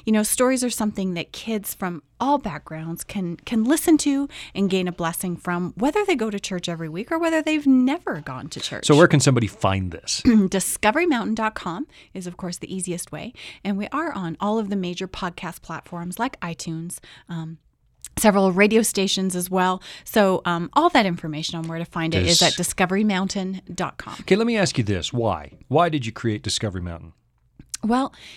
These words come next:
Speaker 1: you know, um, raising our own daughters, who are now young ladies now, uh, I was always looking for that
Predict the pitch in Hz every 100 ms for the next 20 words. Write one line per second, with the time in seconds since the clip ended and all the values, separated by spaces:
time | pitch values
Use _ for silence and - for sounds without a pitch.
0 | - 226 240 220 - 190 180 170 165 -
1 | _ 190 226 226 170 - 196 196 160 147
2 | 180 226 202 165 165 160 165 170 170 175
3 | 175 175 165 - 147 160 - - - -
4 | _ 175 180 180 - - - - 226 233
5 | - 311 392 285 302 277 226 208 185 165